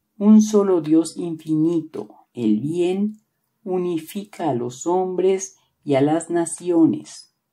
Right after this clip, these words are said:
constituye la hermandad del hombre,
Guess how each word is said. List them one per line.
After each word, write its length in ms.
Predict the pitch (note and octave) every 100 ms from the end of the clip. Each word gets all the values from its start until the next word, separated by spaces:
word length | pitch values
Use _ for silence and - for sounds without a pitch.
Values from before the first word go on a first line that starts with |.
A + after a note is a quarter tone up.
| _ _ _ _
constituye 1000 | F#3 F#3 D#3+ - D3+ - F#3+ G3 F#3+ F3+
la 120 | E3+
hermandad 520 | D3 C#3+ C3+ C#3+ D3+
del 220 | D#3 D3+ D#3
hombre, 520 | E3 D#3+ A#2 G#2